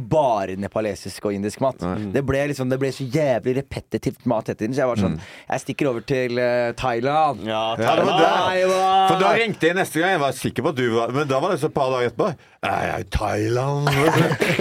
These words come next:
Speaker 2: "Jeg har fått noe, jeg har fått noe så, så veldig god weed."
Speaker 1: Ja, men
Speaker 2: <laughs> Det var en helt annen
Speaker 1: med
Speaker 2: type.
Speaker 1: weed, ja, men altså, Thailand, altså, jeg, jeg svarer helt ærlig, jeg ble mindblown. Jeg trodde Thailand var for, liksom, Gregory, holdt jeg på å si, for,
Speaker 2: Mm.
Speaker 1: eh, Ol-,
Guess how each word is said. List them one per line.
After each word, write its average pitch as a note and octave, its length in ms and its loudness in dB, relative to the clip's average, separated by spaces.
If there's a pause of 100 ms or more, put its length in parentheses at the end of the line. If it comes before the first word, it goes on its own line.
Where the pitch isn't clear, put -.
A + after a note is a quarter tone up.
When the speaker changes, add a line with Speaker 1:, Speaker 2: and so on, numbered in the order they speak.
(340)
Speaker 2:
"Jeg - 20 0
har B2+ 160 4
fått B2+ 180 -2
noe, A#2+ 380 2
jeg B2 160 0
har A#2 160 0
fått G2+ 200 -4
noe G2 200 0
så, E2 260 -2
så G#2 240 -4
veldig F2+ 440 -2
god E2 260 0
weed." F2 140 0
Speaker 1:
Ja, - 200 2
men D#3+ 120 2
Speaker 2:
<laughs> - 180 2
Det - 260 4
var F#3+ 200 4
en F3+ 120 4
helt D#3+ 200 2
annen C#3 280 2
Speaker 1:
med F#3 120 2
Speaker 2:
type. F#3 160 4
Speaker 1:
weed, E3 360 4
ja, F#3 100 0
men F3 200 -2
altså, D#3 160 -2
Thailand, A#2+ 460 0
altså, D#3 160 0 (360)
jeg, E3 300 0
jeg E3 240 0
svarer E3+ 160 0
helt C3+ 140 0
ærlig, F#2+ 240 0
jeg A#2 120 0
ble F#3+ 120 2 (160)
mindblown. A#2+ 600 0
Jeg D3+ 100 0
trodde E3+ 180 -2
Thailand C3 400 0
var G#2+ 180 0
for, C#3 220 -2
liksom, A#2+ 440 -2 (300)
Gregory, C3+ 480 0
holdt D#3 140 -2
jeg C#3+ 80 0
på C#3+ 80 -6
å - 20 -16
si, E3 160 -2
for, D3 180 2
Speaker 2:
Mm. B2+ 40 0
Speaker 1:
eh, C3 120 0 (120)
Ol-, C3+ 240 -2